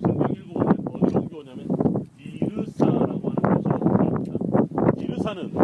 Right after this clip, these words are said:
이 골짜기를 따라 내려갈 때 요단강을 사이에 두고 분우엘과 디르사가 마주보고 있습니다. 바꿔 말하면 요단강 동편으로 갔다가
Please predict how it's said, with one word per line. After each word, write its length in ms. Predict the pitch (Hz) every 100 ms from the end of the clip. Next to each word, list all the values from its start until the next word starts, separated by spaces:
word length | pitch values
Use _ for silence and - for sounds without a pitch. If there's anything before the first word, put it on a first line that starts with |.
| - - - -
이 120 | -
골짜기를 600 | - 180 - - 214 202 202
따라 240 | 190 180
내려갈 480 | 170 190 202 160 156
때 380 | - - - -
요단강을 880 | - - 185 185 220 208 196 -
사이에 280 | - 233 226
두고 480 | - - 170 143 143 - - - - - - -
분우엘과 840 | - - 202 190 190 - 196 202 - - - -
디르사가 500 | 165 185 170 160 165
마주보고 520 | - - - - -
있습니다. 360 | - - - - - - - - -
바꿔 240 | - -
말하면 360 | - - - - - 131
요단강 600 | 147 185 202 196 196 196 - - -
동편으로 580 | 151 175 - 208 208 185
갔다가 500 | - - 220 190